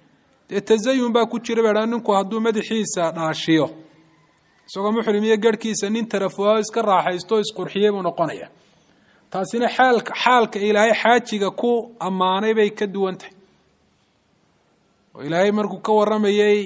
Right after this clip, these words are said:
addoomaha soo xajiyey, wuxuu yidhi, "Atawni shucthan ghubra." Waxay ii yimaadeen iyagoo basaasaysan oo, oo boodh leh. Taana daahirkeedu waa in sidaa laga rabaa, bay yidhaahdeen. Laakiin xadiidka kuma cadda in sidaa laga rabo.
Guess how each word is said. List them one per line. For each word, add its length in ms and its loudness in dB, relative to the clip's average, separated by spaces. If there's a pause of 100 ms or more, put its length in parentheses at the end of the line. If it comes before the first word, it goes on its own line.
(240)
addoomaha 500 0
soo 200 0
xajiyey, 360 -4
wuxuu 160 -2
yidhi, 160 -2
"Atawni 400 -2
shucthan 480 -4
ghubra." 380 0 (1300)
Waxay 200 -2
ii 140 0
yimaadeen 480 -2
iyagoo 320 0
basaasaysan 800 -2
oo, 200 2 (720)
oo 100 -8
boodh 300 2
leh. 200 0 (1000)
Taana 280 -4
daahirkeedu 580 2
waa 100 4
in 80 -2
sidaa 280 -2
laga 200 0
rabaa, 300 4
bay 140 0
yidhaahdeen. 380 -4 (920)
Laakiin 180 -4
xadiidka 300 2
kuma 260 0
cadda 240 0
in 100 -4
sidaa 300 -2
laga 200 0
rabo. 280 0